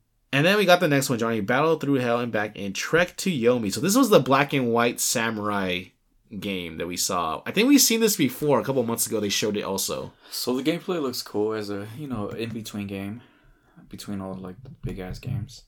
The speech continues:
Speaker 1: Yeah.
Speaker 2: But it's black and white. I can't just play a game straight up like that.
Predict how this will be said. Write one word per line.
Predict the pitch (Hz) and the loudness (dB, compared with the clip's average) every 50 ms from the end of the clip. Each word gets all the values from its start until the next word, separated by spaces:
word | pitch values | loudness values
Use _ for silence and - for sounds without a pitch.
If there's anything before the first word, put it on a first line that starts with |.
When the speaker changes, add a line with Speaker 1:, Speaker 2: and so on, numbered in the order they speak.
| - - 131 | -12 -10 -6
Speaker 1:
Yeah. | 113 101 87 80 82 - - _ _ _ _ | -4 -4 -4 -4 -6 -10 -14 _ _ _ _
Speaker 2:
But | - 117 110 104 - - | 0 0 2 0 -2 -4
it's | - - - | -6 -8 -8
black | - - - 151 156 - - | -8 -8 -8 -10 -12 -12 -14
and | 95 - | -14 -12
white. | 92 92 87 82 71 - - - | -10 -10 -10 -10 -12 -12 -16 -18
I | - - | -20 -20
can't | - - - - - | -16 -16 -14 -10 -10
just | 127 - - | -10 -10 -10
play | - - - - | -12 -10 -10 -10
a | |
game | - - 95 95 95 98 | -10 -8 -10 -10 -10 -10
straight | - - 95 95 | -10 -12 -12 -12
up | 92 - _ - | -12 -14 _ -18
like | - - - | -18 -18 -16
that. | - 95 98 - - | -12 -12 -12 -12 -14